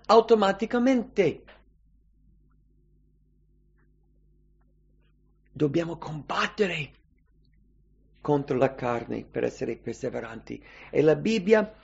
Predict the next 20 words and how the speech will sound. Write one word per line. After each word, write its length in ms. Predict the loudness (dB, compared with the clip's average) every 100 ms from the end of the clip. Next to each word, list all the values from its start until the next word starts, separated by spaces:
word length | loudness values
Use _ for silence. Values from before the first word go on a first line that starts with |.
| _ _
è 340 | 4 4 4 -2 _ _
piena 960 | -18 -4 6 6 6 6 6 4 -2 _
di 460 | -4 0 0 -2 -8 2
esortazioni 1120 | 6 8 6 2 0 0 -2 2 4 4 0
di 280 | -4 -8 -10 -8
perseverare. 960 | -6 -2 -2 0 0 0 0 -2 -4 -14 _ _ _ _ _ _ _ _ _ _ _ _ _ _ _ _ _ _ _ _ _ _ _ _ -20 _
Perseverare 600 | -4 2 4 6 6 6
in 180 | 0 0
sé 220 | 0 2
cosa 240 | 0 0
vuol 120 | -2
dire? 380 | 0 0 0 -2 -12
Sappiamo 600 | -12 -12 -2 0 0 -2
tutti, 360 | -2 -4 0 2
vuol 180 | 2 2
dire 220 | 2 2
non 340 | 6 6 6
mollare, 680 | 6 8 8 8 6 2 -2 _ _ _ _ 6
non 260 | 8 10
arrenderti. 800 | 8 6 4 0 -2 -4 -4